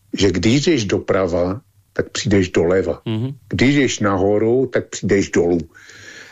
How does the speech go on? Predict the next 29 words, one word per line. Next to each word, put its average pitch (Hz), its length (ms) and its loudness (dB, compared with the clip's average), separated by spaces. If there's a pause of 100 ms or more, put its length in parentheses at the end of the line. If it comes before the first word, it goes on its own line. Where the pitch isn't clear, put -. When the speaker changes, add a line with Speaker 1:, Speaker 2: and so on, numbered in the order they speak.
(120)
Speaker 1:
No, 98 200 4
takže 101 300 0
oni 135 280 2
to, 156 280 2
oni 107 260 0
to 135 140 0
aplikujou 123 480 0
na 101 80 0
migraci. 107 800 2
Když 95 340 0
jdeš, - 340 0
eh, 104 420 2
kolem 117 300 0
dokola 117 340 0
migrace 101 560 0
a 113 60 0
furt 104 240 -4
přidáváš, 87 680 -2 (340)
tak 98 140 0
ta 104 120 2
migrace 98 500 0
musí 98 360 0
nutně 101 380 2
zmizet. 92 640 0 (920)
A 101 160 2
když, 101 480 0 (300)
eh, 101 320 2
když, 104 500 0
eh, 101 300 2